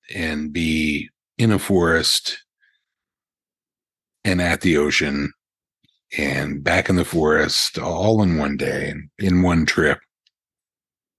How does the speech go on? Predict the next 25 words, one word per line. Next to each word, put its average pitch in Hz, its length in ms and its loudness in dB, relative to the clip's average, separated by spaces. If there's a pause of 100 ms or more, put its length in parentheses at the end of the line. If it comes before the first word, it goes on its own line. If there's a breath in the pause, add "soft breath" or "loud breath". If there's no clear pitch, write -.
(1200)
It's - 140 -2
also 117 280 4
pretty 92 240 2
spooky 85 460 2
when 65 180 -2
the 65 100 0
fog 71 400 0
lays 69 300 0
in 67 180 -2
sometimes. - 800 -4 (1300)
In, 87 380 -10
in 95 200 4
the 78 100 2
studio, 71 760 2 (800)
we 87 160 -2
have 78 180 0
an 71 120 -4
outside 76 520 0
deck - 280 0
that 76 140 -2
I - 280 -2 (380)
do 80 160 0
broadcast 76 640 0
from 73 240 -2
sometimes. - 680 -4